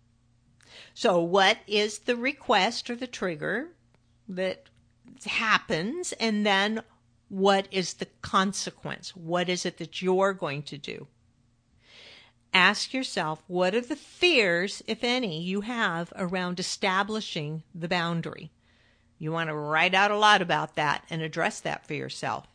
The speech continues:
And then ask yourself, what will the benefits of establishing this boundary be for me? Be honest and look at the benefits for yourself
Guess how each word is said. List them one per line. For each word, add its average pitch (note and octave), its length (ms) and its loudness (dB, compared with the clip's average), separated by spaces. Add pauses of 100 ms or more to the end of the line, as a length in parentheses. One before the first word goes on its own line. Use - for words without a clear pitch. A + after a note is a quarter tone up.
(1500)
And E3 240 0
then F3+ 340 2
ask F3 400 2
yourself, D#3 580 -2
what F3+ 380 2
will F3+ 240 0
the D#3+ 220 -8 (180)
benefits B3 840 2
of D#3+ 120 -8
establishing G3 1000 0
this F3+ 240 -4
boundary E3 600 -4
be C#3+ 380 -8 (180)
for D3 200 -8
me? D3 360 -8 (1600)
Be G#3+ 200 2
honest F#3+ 600 4
and E3 160 -4
look E3 240 -4
at G3+ 120 -8
the F#3 80 -4
benefits F3 600 -4
for - 160 -8
yourself E3 1000 -2